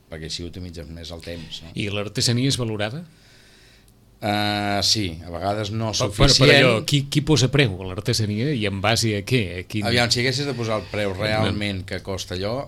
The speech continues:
Speaker 1: mm, no ho podria comprar ningú. El que passa que els artesans ja són conscients d'aquesta situació i és aquí on entra també la investigació,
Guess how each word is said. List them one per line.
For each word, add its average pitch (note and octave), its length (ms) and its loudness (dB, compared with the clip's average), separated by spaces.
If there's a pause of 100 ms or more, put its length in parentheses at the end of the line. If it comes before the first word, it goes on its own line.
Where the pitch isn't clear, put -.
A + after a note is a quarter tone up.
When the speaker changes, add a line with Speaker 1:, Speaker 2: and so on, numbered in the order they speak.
Speaker 1:
mm, F2+ 760 -14
no F#2+ 100 -10
ho F2 80 -12
podria F#2 240 -4
comprar D#2+ 260 -10
ningú. C#2+ 280 -14 (960)
El C2+ 100 -20
que C2 80 -20
passa D2+ 160 -14
que E2+ 80 -12
els D#2+ 160 -12
artesans E2 480 -10
ja E2+ 160 -10
són E2+ 160 -10
conscients G2 800 -8 (160)
d'aquesta D2+ 320 -14
situació E2 480 -6 (100)
i A2 220 -2
és A2 80 2
aquí G#2+ 220 -2
on G2 180 -4
entra F#2 240 -6
també F2 240 -8
la E2 80 -8
investigació, E2 800 -8